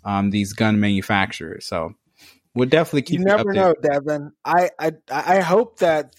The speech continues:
Speaker 2: that, that we can hold somebody, uh, responsible, 'cause honestly, you know, we, it's hard to legislate, you know, gun violence and gun deaths.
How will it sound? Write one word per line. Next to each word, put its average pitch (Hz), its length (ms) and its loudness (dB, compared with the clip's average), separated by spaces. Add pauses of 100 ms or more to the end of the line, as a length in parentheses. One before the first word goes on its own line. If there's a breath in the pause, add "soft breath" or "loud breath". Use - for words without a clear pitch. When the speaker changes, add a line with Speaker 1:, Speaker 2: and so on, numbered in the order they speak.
Speaker 2:
that, 151 240 0
that 147 260 -2
we 165 140 2
can 160 180 -4
hold 156 300 2
somebody, 151 800 2
uh, 113 140 -10
responsible, 156 560 -4
'cause 180 160 -2
honestly, 185 720 2
you 165 100 -4
know, 156 240 0
we, 156 240 0
it's 160 200 -6
hard 190 340 0
to 147 100 0
legislate, 147 880 -2
you 147 80 -14
know, 139 200 -4
gun 139 360 -2
violence 143 540 0
and 123 140 -8
gun 139 240 0
deaths. 147 460 2